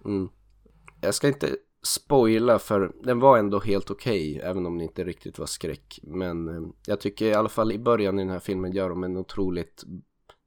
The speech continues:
bra, kuslig stämning över. De, det handlar om att de, det är någon sorts ny, vad heter det? Alltså massa folk från olika länder som ska emigrera till Amerika.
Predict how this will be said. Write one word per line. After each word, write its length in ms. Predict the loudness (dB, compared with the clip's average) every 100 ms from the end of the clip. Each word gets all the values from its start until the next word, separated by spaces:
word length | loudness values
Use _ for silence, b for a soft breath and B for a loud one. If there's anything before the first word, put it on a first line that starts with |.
| _
bra, 640 | -14 -8 0 2 4 2 -2
kuslig 480 | -6 -4 -4 -4 -6
stämning 500 | -4 -2 -2 -2 -2
över. 300 | -4 -4 -6 _ _
De, 280 | -2 -2 2
det 60 | 2
handlar 260 | 2 2
om 120 | 2 0
att 140 | -2
de, 200 | -2 0
det 100 | 2
är 100 | 2
någon 240 | 0 -4
sorts 500 | -6 -6 -6 -12 -12 -14 -16 -8
ny, 540 | -4 -2 -2 -2 -6 -8 _
vad 160 | -12 -10
heter 200 | -8 -8
det? 120 | -10 -14 B B B B B B B
Alltså 220 | -2 2
massa 320 | 2 4 2
folk 280 | 2 2 2
från 240 | 4 4
olika 300 | 6 0 -2
länder 280 | -2 0 -2
som 180 | -6 -8
ska 340 | -4 -4 -2
emigrera 460 | -4 -6 -4 -6 -6
till 180 | -6 -6
Amerika. 520 | -2 -2 -2 -4